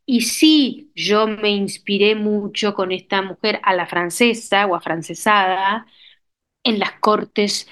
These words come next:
en la corte francesa del dieciocho,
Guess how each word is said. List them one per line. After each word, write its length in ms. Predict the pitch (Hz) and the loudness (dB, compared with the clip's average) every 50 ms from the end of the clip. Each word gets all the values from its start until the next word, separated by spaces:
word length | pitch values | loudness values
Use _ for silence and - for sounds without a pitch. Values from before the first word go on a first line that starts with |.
| - - - | -12 -4 0
en 140 | 240 220 226 | 2 2 2
la 140 | 233 233 226 | 2 2 2
corte 380 | - 254 262 254 254 - 277 | 4 4 4 2 2 0 0
francesa 640 | 254 - 226 214 208 196 - - 208 196 202 - 220 | 0 0 0 -2 -2 -2 -4 -4 -4 -2 0 0 0
del 220 | 214 208 202 170 - | 0 0 -2 -2 -4
dieciocho, 1000 | 196 196 202 - - - 269 262 220 208 196 202 - - 208 202 208 214 214 | -4 -4 -4 -2 0 2 2 4 2 0 -2 -2 -4 -2 0 0 -2 -2 -6